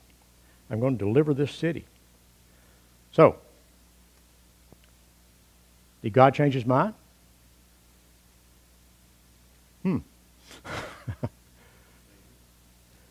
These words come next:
No, God never changes in his nature. God's essential nature does not change, cannot change.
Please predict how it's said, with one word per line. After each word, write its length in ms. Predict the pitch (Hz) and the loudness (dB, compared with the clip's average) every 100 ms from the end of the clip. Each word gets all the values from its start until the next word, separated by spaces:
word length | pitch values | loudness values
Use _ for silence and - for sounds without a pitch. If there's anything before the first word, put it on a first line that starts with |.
| - - | -20 0
No, 180 | 139 - - | 2 2 4
God 320 | 160 226 196 - - - - - | 8 8 6 0 -20 -20 -14 4
never 240 | 160 156 | 6 6
changes 440 | - 170 170 147 139 | 4 4 4 4 2
in 120 | 131 | 4
his 180 | 135 101 | 2 2
nature. 480 | 107 107 - - - - - - - - - - - _ - | 0 0 0 -14 -18 -20 -20 -20 -20 -20 -20 -20 -20 _ 6
God's 240 | 160 135 | 6 6
essential 420 | 117 - 170 190 | 2 2 2 4
nature 460 | 151 123 113 113 113 - - - _ - | 4 4 4 -2 -6 -8 -20 -20 _ -8
does 200 | 104 143 | 4 4
not 300 | 131 131 107 | 6 4 4
change, 400 | - 151 127 95 | 0 0 0 -2
cannot 540 | - 180 170 95 - - | 4 6 6 4 0 -10
change. 440 | - 104 - - | -4 -4 -6 -16